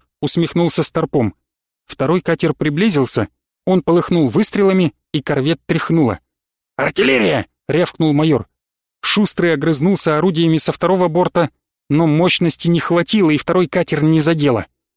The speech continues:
«Нужно было подпустить ближе». Рантала коротко вздохнул, но промолчал, больше не дергая командира замечаниями. Корвет снова поравнялся с первым катером и полыхнул залпом.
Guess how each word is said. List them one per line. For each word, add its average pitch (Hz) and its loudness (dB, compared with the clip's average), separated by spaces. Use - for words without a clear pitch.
«Нужно 151 0
было 147 -2
подпустить - -4
ближе». 127 0
Рантала 113 -2
коротко 151 -2
вздохнул, 147 0
но 147 2
промолчал, 151 0
больше 151 0
не 170 2
дергая 139 0
командира 151 0
замечаниями. 117 0
Корвет 120 0
снова 143 0
поравнялся 135 0
с - -2
первым 131 0
катером 156 0
и 147 0
полыхнул 156 0
залпом. 123 -2